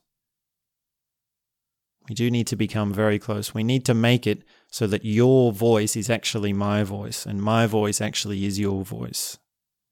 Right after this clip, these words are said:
And the whole reason we do that is to create a point of contrast.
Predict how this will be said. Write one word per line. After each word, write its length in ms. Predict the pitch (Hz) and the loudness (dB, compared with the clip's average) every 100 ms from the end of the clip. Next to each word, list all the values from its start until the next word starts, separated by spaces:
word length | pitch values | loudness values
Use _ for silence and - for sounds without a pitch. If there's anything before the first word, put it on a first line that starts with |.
| _ _ _ _ _ _ _ _ _ _ _ _ _ _ _ _ _ _ _ _ _ _ _ _ _ _ _ | _ _ _ _ _ _ _ _ _ _ _ _ _ _ _ _ _ _ _ _ _ _ _ _ _ _ _
And 140 | 110 | -4
the 80 | 101 | -4
whole 320 | 104 131 135 | 0 2 4
reason 300 | 123 123 113 | 2 0 0
we 100 | 110 | -4
do 240 | 107 120 110 | -2 -2 -2
that 240 | 101 113 - | -4 -8 -10
is 140 | 110 - | -10 -8
to 100 | 107 | -8
create 380 | - 110 113 | -2 0 2
a 60 | 110 | 0
point 280 | - 113 104 | -2 0 0
of 100 | 98 | -2
contrast. 840 | - 107 107 107 101 113 - - | -2 -2 0 -4 -4 -8 -12 -14